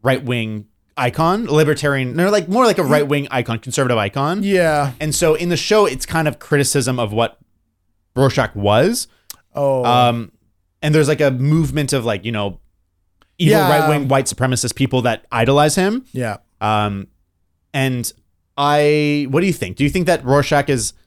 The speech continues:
Speaker 1: sufficiently criticized in the original source material, or do you think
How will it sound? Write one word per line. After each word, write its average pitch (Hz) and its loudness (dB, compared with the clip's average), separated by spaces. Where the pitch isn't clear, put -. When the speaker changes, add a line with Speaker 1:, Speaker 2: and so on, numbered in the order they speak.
Speaker 1:
sufficiently 165 0
criticized 139 0
in 123 -2
the 131 2
original 139 0
source 160 -2
material, 170 0
or 127 2
do 123 0
you 117 0
think 117 -6